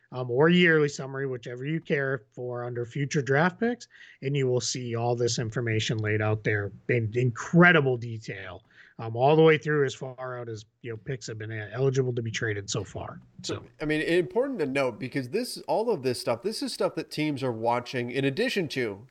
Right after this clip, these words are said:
Speaker 2: the standings, just looking at where they are in the table. They're
Speaker 1: Yeah.
Speaker 2: looking to see where they're gonna rank, but they're also looking at, "Hey, what are we gonna have draft pick wise?" Because that's gonna be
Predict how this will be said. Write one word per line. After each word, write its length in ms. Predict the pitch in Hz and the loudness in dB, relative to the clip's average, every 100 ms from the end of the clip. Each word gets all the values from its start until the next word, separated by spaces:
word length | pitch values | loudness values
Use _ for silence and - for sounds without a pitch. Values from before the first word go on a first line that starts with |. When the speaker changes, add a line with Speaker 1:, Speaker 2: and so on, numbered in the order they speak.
| - | -6
Speaker 2:
the 100 | 135 | -4
standings, 360 | - 131 113 | 0 0 -2
just 160 | 120 147 | -6 -2
looking 220 | 202 190 | 0 0
at 100 | 160 | 0
where 160 | 151 170 | 0 2
they 140 | 156 | 2
are 120 | 156 | 2
in 60 | 151 | 0
the 80 | 131 | -2
table. 360 | 143 135 135 - - _ | -2 -2 -4 -8 -20 _
They're 200 | - - | 6 8
Speaker 1:
Yeah. 60 | 285 | 8
Speaker 2:
looking 220 | 285 233 | 4 -2
to 60 | 156 | -2
see 420 | 202 208 131 147 | -2 -2 -2 -6
where 220 | 143 156 | 0 2
they're 120 | 156 147 | 2 2
gonna 140 | 139 | 0
rank, 220 | 160 233 | -2 -2
but 120 | 180 | -2
they're 160 | 165 185 | -2 -2
also 240 | 269 - | -4 -4
looking 260 | 220 202 190 | -4 -2 -2
at, 60 | 170 | -2
"Hey, 100 | 220 | -2
what 240 | 147 214 | 2 2
are 60 | 277 | 2
we 140 | 285 | -2
gonna 180 | 247 220 | -2 -2
have 260 | 185 185 135 | 0 -2 0
draft 360 | 147 151 156 | 0 -2 -2
pick 160 | 135 123 | -6 -2
wise?" 200 | 117 117 | -2 -2
Because 320 | 127 131 123 | -6 -6 -6
that's 320 | 139 180 247 | -2 -4 -4
gonna 200 | - 220 | -4 -4
be 340 | 165 139 139 | -4 -4 -4